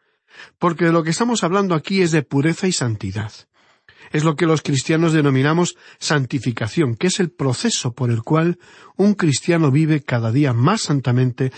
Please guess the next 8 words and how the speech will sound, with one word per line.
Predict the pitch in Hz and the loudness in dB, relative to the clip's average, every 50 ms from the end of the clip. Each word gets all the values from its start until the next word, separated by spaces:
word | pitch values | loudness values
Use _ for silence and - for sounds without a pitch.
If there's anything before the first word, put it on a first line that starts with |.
| - - - _ | -16 -20 -14 _
porque | - 147 131 123 135 110 | -4 -2 -2 -2 -2 0
quiere | - 151 151 143 | 0 0 0 0
reflejar | 123 123 127 - - 117 104 - - - 107 117 131 - _ _ - - - - _ - | 0 0 -2 -2 -2 -6 -4 -4 -4 -4 -4 -6 -10 -12 _ _ -20 -20 -20 -16 _ -6
y | 139 127 | -4 -2
parecerse | - 131 120 120 110 - 139 120 107 - - 120 113 - - - - - _ | 0 0 0 0 0 0 -2 -2 -2 -2 -2 -2 -4 -4 -10 -20 -20 -14 _
cada | - 143 135 131 131 120 | -2 0 2 2 2 4
día | 123 123 127 117 | 4 4 2 2
más | 107 113 120 104 95 - - - - | 2 0 0 0 -2 -4 -6 -6 -6